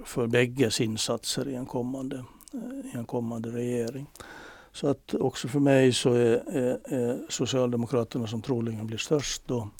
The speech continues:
eller ganska säkert blir störst, så blir ett statsministerparti,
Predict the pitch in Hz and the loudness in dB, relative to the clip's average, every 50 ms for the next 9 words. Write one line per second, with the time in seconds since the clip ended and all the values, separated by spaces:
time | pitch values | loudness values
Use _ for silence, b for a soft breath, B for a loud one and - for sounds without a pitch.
0 | - - - 127 120 120 117 110 - - 117 - 143 139 127 - - 123 - - | -16 -10 -6 -6 -4 -4 -6 -8 -8 -8 -6 -2 -2 -2 -2 -4 -6 -12 -6 -6
1 | 135 117 - - 131 120 113 - - - - - - 117 117 - _ B B B | -4 -4 -2 -4 -4 -4 -4 -4 -8 -8 -8 -8 -8 -8 -8 -10 _ B B B
2 | B B B B B B B B - - 147 135 135 120 104 - - - 135 - | B B B B B B B B -8 -6 -2 0 0 0 0 -2 0 0 0 0
3 | - - 147 139 131 - - - 135 - 139 131 - - 135 127 120 117 123 - | 0 0 0 0 0 -2 -2 -4 -4 -2 -4 -4 -2 0 0 0 0 -2 -4 -6